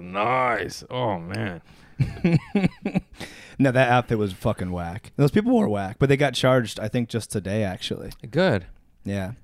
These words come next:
Speaker 2: They got
Speaker 1: Good.
Speaker 2: charged with having sick-ass outfits on, <laughs> dude. Yeah, bro.
Speaker 1: <laughs> Yeah, those idiots. It's just like, okay, if, if you're, if you're that,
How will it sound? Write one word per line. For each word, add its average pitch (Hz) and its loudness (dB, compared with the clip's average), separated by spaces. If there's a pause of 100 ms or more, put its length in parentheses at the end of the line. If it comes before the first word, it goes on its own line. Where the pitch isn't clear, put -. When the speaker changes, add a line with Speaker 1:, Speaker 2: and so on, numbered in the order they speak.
(100)
Speaker 2:
They 117 0
got 117 4
Speaker 1:
Good. 101 0
Speaker 2:
charged 117 4
with 113 -2
having 107 0
sick-ass 123 2
outfits 104 -2
on, 92 -6
<laughs> - -6
dude. 214 0
Yeah, - 0
bro. - 2 (340)
Speaker 1:
<laughs> 165 -2 (1600)
Yeah, 131 -2
those 135 -2
idiots. 120 -2 (260)
It's 131 -4
just 135 -4
like, 117 2
okay, 110 2
if, 107 -4
if - -8
you're, 98 -6
if - -10
you're 95 -6
that, 98 0